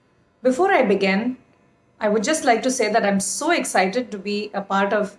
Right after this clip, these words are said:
this brilliant initiative, Abhyasam, by Padma Bhushan awardee, Sangeeta Kananidhi, Srimati Sudha Raghunathan.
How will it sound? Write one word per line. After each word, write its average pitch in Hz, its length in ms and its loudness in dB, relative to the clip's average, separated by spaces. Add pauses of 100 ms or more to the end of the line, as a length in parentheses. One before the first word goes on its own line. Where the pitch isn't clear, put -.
this 196 180 -6
brilliant 240 480 -2
initiative, 214 540 -2 (100)
Abhyasam, 196 680 -2 (680)
by 196 400 0 (100)
Padma 208 280 2
Bhushan 208 340 -2
awardee, 190 560 -2 (400)
Sangeeta 214 500 0
Kananidhi, 196 640 0 (300)
Srimati 196 480 -2
Sudha 196 320 0
Raghunathan. 185 560 -4